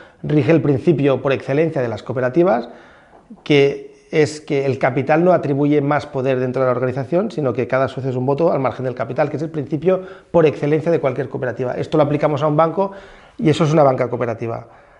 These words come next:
Para nosotros, ser un banco cooperativo es mucho más que eso. Sobre todo nosotros utilizamos el concepto de gobernanza cooperativa,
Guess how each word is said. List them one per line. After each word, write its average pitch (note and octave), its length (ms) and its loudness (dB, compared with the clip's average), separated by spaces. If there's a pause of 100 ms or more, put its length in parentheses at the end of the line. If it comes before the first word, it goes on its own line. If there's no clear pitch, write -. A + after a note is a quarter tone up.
(280)
Para E3+ 220 6
nosotros, G#3 680 -2
ser F3 200 2
un F#3 100 4
banco E3 240 2
cooperativo F3 800 2
es C3+ 140 -4
mucho D#3+ 280 0
más C3+ 280 -2
que A#2+ 160 -6
eso. A2 320 -12
Sobre D3 220 -6
todo F#3 180 0
nosotros F#3 260 -2
utilizamos E3 460 0
el E3+ 100 -2
concepto D3+ 460 -2
de E3 80 4
gobernanza C#3+ 720 0
cooperativa, C3 640 -6